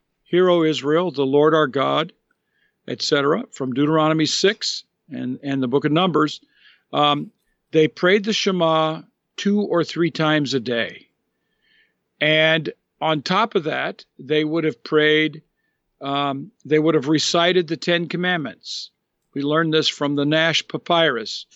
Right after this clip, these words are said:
that these two things were joined. And then on top of that,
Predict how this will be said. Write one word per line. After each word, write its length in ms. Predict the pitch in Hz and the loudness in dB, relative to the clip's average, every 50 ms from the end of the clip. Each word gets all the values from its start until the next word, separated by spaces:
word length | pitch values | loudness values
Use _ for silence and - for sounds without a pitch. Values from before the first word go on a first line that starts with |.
| _ _ _ _ _ _ _ | _ _ _ _ _ _ _
that 200 | - - 117 _ | -16 -16 -12 _
these 240 | - 165 156 147 - | -2 0 0 0 -2
two 200 | - - 175 160 | -4 -2 -2 -2
things 380 | - - - 151 151 151 127 117 | -2 0 0 0 0 0 -2 -4
were 160 | 123 131 131 | -4 -4 -4
joined. 580 | 107 113 127 143 143 135 127 110 - - - - _ _ _ _ _ _ _ _ _ _ _ _ | -2 -2 0 0 0 0 -4 -6 -8 -12 -18 -20 _ _ _ _ _ _ _ _ _ _ _ _
And 220 | - 156 151 143 131 | -4 -2 -2 0 2
then 260 | 180 208 220 214 214 | 4 4 4 4 2
on 260 | - - 175 180 170 | 0 0 0 0 0
top 300 | - - 190 190 196 185 | 0 0 0 0 0 0
of 120 | 190 165 156 | -2 -2 0
that, 500 | 214 233 233 175 160 202 240 - - | 2 2 2 2 0 -2 -4 -6 -12